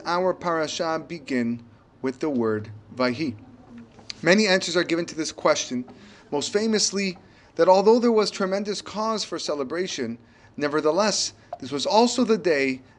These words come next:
that Nadav and Avihu, Aharon's two oldest and holy sons, perished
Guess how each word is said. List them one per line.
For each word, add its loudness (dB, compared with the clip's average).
that -4
Nadav 2
and -6
Avihu, -2
Aharon's 0
two -2
oldest 0
and -6
holy -2
sons, -2
perished -2